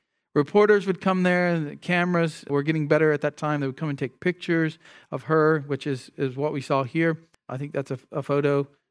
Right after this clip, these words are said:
Yeah, it's a photo of her from down below. And, uh, the, the press was always trying to find things that they could use against her. And they wrote all kinds of articles challenging her teachings. And they knew it was a cult. And back then, the press was different than today, but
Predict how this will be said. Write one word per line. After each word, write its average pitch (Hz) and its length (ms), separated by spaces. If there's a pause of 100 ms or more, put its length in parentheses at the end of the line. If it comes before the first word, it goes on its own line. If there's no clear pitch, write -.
Yeah, 135 200
it's 131 100
a 143 60
photo 156 340
of 156 140
her 156 260
from 143 240
down 143 220
below. 165 440 (480)
And, 135 340
uh, 131 40
the, 147 180
the 143 100
press 220 300
was 175 140
always 160 360
trying 160 200
to 139 80
find 151 500
things 151 360
that 135 120
they 143 100
could 131 140
use 143 220
against 127 420
her. 113 220 (460)
And 131 120
they 143 80
wrote 143 200
all 139 80
kinds 151 300
of 131 80
articles 131 520
challenging 151 580
her 143 160
teachings. 139 640
And 120 100 (280)
they 196 120
knew 185 160
it 160 60
was 143 120
a 135 60
cult. 135 440 (460)
And 131 300
back 165 200
then, 185 140
the 151 100
press 147 300
was 123 160
different 143 320
than 135 160
today, 131 380
but 131 160